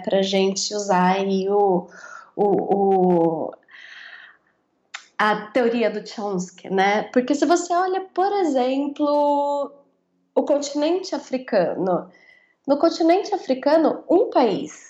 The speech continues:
reconheceu Guaidó. Dos cento e noventa, cento e noventa e dois países que fazem parte da onu, cinquenta reconheceram Guaidó,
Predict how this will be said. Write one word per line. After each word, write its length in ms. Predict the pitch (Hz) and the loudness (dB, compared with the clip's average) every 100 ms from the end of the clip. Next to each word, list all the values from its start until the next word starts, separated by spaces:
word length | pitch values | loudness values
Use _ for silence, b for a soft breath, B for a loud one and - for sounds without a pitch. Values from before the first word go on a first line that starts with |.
| _ _ | _ _
reconheceu 540 | - 180 202 196 196 185 | -8 0 0 0 -2 0
Guaidó. 540 | 196 185 175 107 175 - _ b b _ | 0 0 0 0 -4 -12 _ b b _
Dos 440 | 220 233 220 - - | -2 0 0 -6 -10
cento 600 | 233 - 285 349 359 320 | -8 -2 0 0 0 0
e 80 | 285 | 2
noventa, 420 | 262 233 247 247 | 2 2 0 0
cento 240 | - 233 | -2 0
e 40 | 240 | 0
noventa 340 | 226 214 220 | 0 0 -2
e 100 | 208 | -2
dois 420 | 208 254 220 185 | 2 2 2 -4
países 520 | - 208 247 269 208 - | -6 -2 0 0 -4 -10
que 100 | - | -4
fazem 300 | 196 202 214 | -2 -2 2
parte 360 | 196 196 196 | 0 0 -2
da 160 | 180 180 | 0 2
onu, 600 | 277 262 185 202 190 208 - _ _ _ _ _ | 4 2 0 0 0 -2 -12 _ _ _ _ _
cinquenta 1300 | - 302 311 302 311 285 311 330 311 208 143 180 - _ | -6 0 0 -2 -2 0 2 0 0 0 0 -4 -12 _
reconheceram 760 | 220 196 214 202 202 208 196 202 | -10 -6 -4 -4 -2 0 0 2
Guaidó, 560 | 190 190 190 196 240 | 2 2 2 2 2